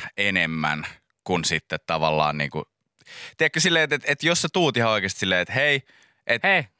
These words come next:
Speaker 1: mua ei oikeesti niinku kiinnosta tää työpaikka hirveästi.
Speaker 2: Tarvii
Speaker 1: Mut mä
Speaker 2: rahaa.
Speaker 1: tarviin rahaa ja mun pitää niinku, mun pitää päästä nyt tänne töihin. Mut jos täällä on hyvä meininki, niin kyllä mä ainakin lupaan, tiedätkö, tehdä, tehdä niinku työni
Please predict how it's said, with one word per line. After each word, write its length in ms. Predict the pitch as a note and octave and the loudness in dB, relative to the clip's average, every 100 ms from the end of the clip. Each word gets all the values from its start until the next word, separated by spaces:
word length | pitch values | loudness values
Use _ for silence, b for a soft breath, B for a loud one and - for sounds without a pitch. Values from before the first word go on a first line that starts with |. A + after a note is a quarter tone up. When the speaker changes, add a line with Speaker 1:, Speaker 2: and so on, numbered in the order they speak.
| - | -4
Speaker 1:
mua 260 | F3+ A#3+ G3+ | 2 4 4
ei 120 | F3 E3+ | 2 2
oikeesti 420 | E3+ C3+ A2+ A2 | 2 2 -2 -2
niinku 200 | G2+ F2+ - | -4 -4 -4
kiinnosta 520 | G#2+ G#2 F2 - D2+ - | -2 0 -2 -4 -6 -4
tää 160 | D2 | -4
työpaikka 420 | D2 D2+ D2+ D2+ D2+ | -2 -2 -2 -4 -4
hirveästi. 580 | D2+ C2+ C2+ A2+ - E3+ | -4 -2 -2 -4 -2 0
Speaker 2:
Tarvii 360 | C4 B3 F3+ D#3+ | 2 2 0 0
Speaker 1:
Mut 40 | |
mä 60 | G3+ | 0
Speaker 2:
rahaa. 260 | A3 G#3+ A3 | 0 2 2
Speaker 1:
tarviin 320 | C3+ C3 G2+ | 2 2 2
rahaa 300 | G#2+ D#3+ E3+ | 2 2 2
ja 60 | D3+ | 2
mun 140 | C3+ | 0
pitää 260 | A#2 G#2+ G2 | 0 0 -2
niinku, 180 | F#2 F2 _ _ G2+ | -4 -10 _ _ -8
mun 140 | F#2+ | -4
pitää 220 | A2+ D3+ | -2 0
päästä 340 | - A2+ G2+ F2+ | 0 0 0 -4
nyt 160 | F2 - | -6 -4
tänne 200 | E2+ D#2 - | -6 -6 -4
töihin. 420 | D#2+ D2 F#2 C3+ - B B | -2 0 0 -4 -6 B B
Mut 100 | C3+ | -2
jos 140 | F#3+ | 0
täällä 140 | F3+ C#3 | 2 2
on 60 | |
hyvä 180 | F#3 D3+ | 2 0
meininki, 600 | A#2 F#3 E3+ D3+ - D3 - B B | 2 2 2 0 -2 -4 -4 B B
niin 320 | C#3 C#3 - | 0 0 -2
kyllä 160 | - C#3+ | -2 0
mä 100 | C#3 | 2
ainakin 300 | D#3 D3 C#3+ | 0 0 0
lupaan, 360 | C#3+ C#3 A2 F#2+ | 2 2 2 2
tiedätkö, 240 | F2+ - - | 0 -2 0
tehdä, 320 | G2 E2+ D2 _ | 0 0 -4 _
tehdä 260 | G#2 F#2 D#2+ | -2 0 0
niinku 280 | D#2 D2+ D#2+ - | -2 -4 -6 0
työni 340 | G2+ D#2+ D2+ | 0 0 -4